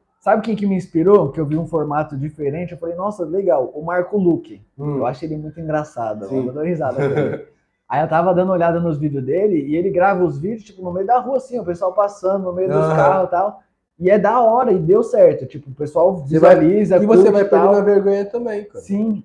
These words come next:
Speaker 1: Aí eu falei, "Mano, legal, esse formato dá certo." Aí foi onde eu lancei o Multiplicando um Pouco, né? Tipo
Speaker 2: E, tipo, o, o negócio engraçado também, quando o pessoal vai gravar vídeo, tipo, tá aqui, a gente fazendo essa resenha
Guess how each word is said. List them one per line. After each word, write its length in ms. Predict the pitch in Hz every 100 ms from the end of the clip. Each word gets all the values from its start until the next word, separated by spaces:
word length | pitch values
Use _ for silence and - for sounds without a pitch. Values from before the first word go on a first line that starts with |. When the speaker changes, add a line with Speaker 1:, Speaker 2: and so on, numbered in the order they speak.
| _
Speaker 1:
Aí 100 | 156
eu 60 | 185
falei, 180 | 220 208
"Mano, 460 | 247 311 190 135 -
legal, 420 | 156 220 277 240 202
esse 140 | 190
formato 440 | 196 190 180 190 190
dá 200 | 196 226
certo." 440 | 202 180 175 175 -
Aí 80 | 151
foi 140 | 180
onde 140 | 180 180
eu 80 | 196
lancei 320 | 196 196 185
o 180 | 214 208
Multiplicando 540 | 202 - 196 196 208
um 60 | 214
Pouco, 360 | 208 190 180
né? 120 | 185 202
Tipo 420 | _ 156 151 143 - -
Speaker 2:
E, 100 | 151
tipo, 280 | 180 175 175
o, 360 | 175 170 175
o 20 | 165
negócio 400 | 160 151 147 160
engraçado 400 | 139 135 143 135
também, 340 | 135 135 143
quando 180 | 135 135
o 40 |
pessoal 320 | 135 139 139 131
vai 100 | 127
gravar 300 | 127 120 113
vídeo, 380 | 123 156 123 - _ _ _
tipo, 480 | _ 165 156 147 139
tá 160 | 190
aqui, 320 | 226 - 160
a 100 | 139
gente 240 | 147 160 156
fazendo 260 | 160 160 156
essa 180 | 156
resenha 720 | 165 160 143 147 165 196 208